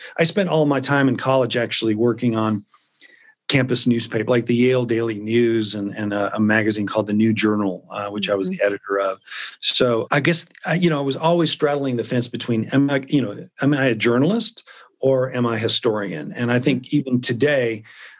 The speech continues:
Speaker 1: I think of myself as a journalist who writes about history, a-, as opposed to just a historian, which I know a lot of people say, you know, you can't even call yourself a historian unless you have a P H D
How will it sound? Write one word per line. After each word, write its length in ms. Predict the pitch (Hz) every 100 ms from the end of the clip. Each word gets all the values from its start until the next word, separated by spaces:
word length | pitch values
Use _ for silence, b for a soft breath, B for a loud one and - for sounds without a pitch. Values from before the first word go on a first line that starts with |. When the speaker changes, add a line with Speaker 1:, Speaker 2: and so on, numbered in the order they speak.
| -
Speaker 1:
I 60 |
think 260 | 127 185 190
of 80 | 165
myself 460 | 131 117 135 117
as 100 | 117
a 60 | 107
journalist 800 | 101 131 139 127 113 98 - - _ _ _ _ _ _ _ b b _ -
who 100 | 127
writes 280 | 123 123
about 180 | 107 107
history, 500 | 110 104 - 107 - - -
a-, 40 |
as 240 | 120 123 123
opposed 340 | 123 143 131
to 200 | 131 113 - - _ -
just 220 | 123 - -
a 60 |
historian, 680 | 110 113 - 123 120 98 98
which 340 | 104 107 - B B B B B B
I 60 | -
know 100 | 214
a 40 |
lot 200 | 185 214
of 60 | 277
people 220 | 214 -
say, 200 | - 165
you 320 | 135 127 139
know, 80 | 131
you 160 | 123 131
can't 200 | 131 165
even 280 | 135 117 117
call 260 | - 107
yourself 400 | 107 101 - -
a 60 | 120
historian 500 | 104 98 117 113 107
unless 300 | 101 104 -
you 80 | 95
have 180 | 104
a 60 | 95
P 200 | - 110
H 220 | 95 92
D 300 | - 92 -